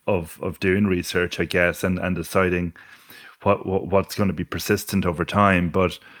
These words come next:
you know, so, so what does that look like in terms of when you have your, your system and then presumably go and, and as, uh, reassess look backs and, and things like that. What, what, what does it take to, to kind of m-, make changes to the system? Is it as much,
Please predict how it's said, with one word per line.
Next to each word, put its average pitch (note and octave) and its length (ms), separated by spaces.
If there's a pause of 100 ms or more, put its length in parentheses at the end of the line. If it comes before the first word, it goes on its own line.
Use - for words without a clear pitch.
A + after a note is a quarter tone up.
(320)
you B2+ 100
know, G#2 160
so, G#2 400
so G#2+ 200
what G#2+ 200
does A2 120
that F#2+ 180
look G2+ 220
like F#2 240
in F#2 120
terms F#2 320
of F2 200
when F#2+ 140
you F#2 120
have F2 260
your, E2+ 240
your G2 160
system G2 500
and F2 200
then F2+ 280 (380)
presumably F#2+ 420
go F2+ 240
and, F2+ 220
and F2+ 180
as, F2 400
uh, F#2+ 220
reassess G2 580
look G2 200
backs F#2 360
and, E2+ 160
and F#2 200
things F#2 260
like F2 220
that. F#2 320 (500)
What, - 300
what, - 240
what C#3 160
does A#2+ 140
it G#2 140
take A2+ 420
to, G2 220
to F2+ 160
kind F#2+ 200
of F#2 160 (320)
m-, G#2+ 220
make G2 260
changes G2+ 540
to F#2 60
the F2 140
system? F2 600
Is F#2+ 260
it F#2 180
as F2+ 200
much, F#2+ 440